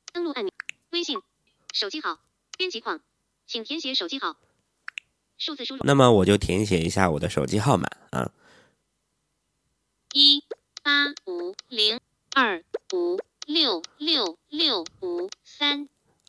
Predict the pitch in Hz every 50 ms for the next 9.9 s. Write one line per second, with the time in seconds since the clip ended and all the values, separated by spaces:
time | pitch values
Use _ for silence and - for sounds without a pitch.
0 | _ _ - - - - - _ - - - 139 143 160 143 127 95 98 95 127
1 | 147 147 120 98 - 92 92 98 110 - 147 120 104 110 117 - 135 - - _
2 | _ _ _ _ - - 370 359 - 381 254 214 - 339 320 320 - - 302 285
3 | - - - 349 311 254 247 285 262 247 202 180 160 151 - - - _ _ -
4 | - - - _ - - 427 392 - 349 349 339 320 262 294 - _ - - 98
5 | 104 123 131 - 131 113 - - 104 87 85 85 - 92 87 - - - 82 -
6 | - - - _ - 330 - - 240 220 202 - - - - - - - - 403
7 | 392 - - 370 359 - - 302 233 196 175 175 - _ _ _ _ _ - -
8 | 370 370 349 226 - 220 170 156 _ _ _ _ - - - _ _ - - 254
9 | 254 - 294 330 320 220 208 294 339 320 311 254 254 220 190 156 139